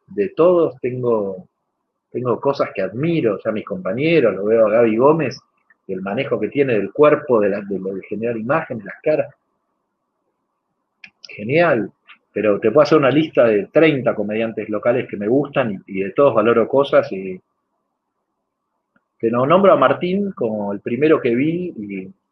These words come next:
como pionero, ¿no? Pero también los grandes, qué sé yo, que es, todos los que empezaron a hacer stand-up tienen mi, mi respeto absoluto, Rocco, Angelini,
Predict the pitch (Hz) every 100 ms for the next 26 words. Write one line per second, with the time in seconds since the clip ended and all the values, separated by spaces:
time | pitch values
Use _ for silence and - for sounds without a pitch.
0 | _ - 92 - 101 113 147 113 95 120
1 | 180 196 _ _ _ _ 113 107 135 165
2 | 139 151 165 143 110 - - 104 87 -
3 | _ _ _ _ _ - 87 - _ _
4 | _ _ _ _ _ 175 135 107 113 101
5 | 104 - 120 107 98 110 101 151 160 113
6 | 110 98 101 104 101 98 95 95 _ 123
7 | - 104 98 - 127 160 151 - 101 123
8 | 139 143 - 104 98 98 104 120 127 127
9 | 113 107